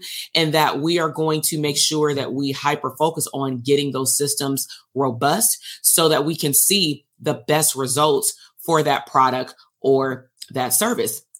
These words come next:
And so I wanna share with you three tips specifically to hyper focus your attention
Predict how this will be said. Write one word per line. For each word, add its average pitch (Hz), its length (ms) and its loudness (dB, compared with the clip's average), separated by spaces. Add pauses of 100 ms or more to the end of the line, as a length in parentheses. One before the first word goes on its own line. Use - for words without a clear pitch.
And 170 160 2
so 165 380 4 (240)
I 170 100 6
wanna 240 200 4
share 185 240 4
with 180 160 2
you 156 120 -4
three 233 580 -4
tips - 420 0 (160)
specifically 185 800 0 (160)
to 147 300 0 (280)
hyper 208 560 0
focus 143 580 0
your 135 200 -2
attention 147 680 -2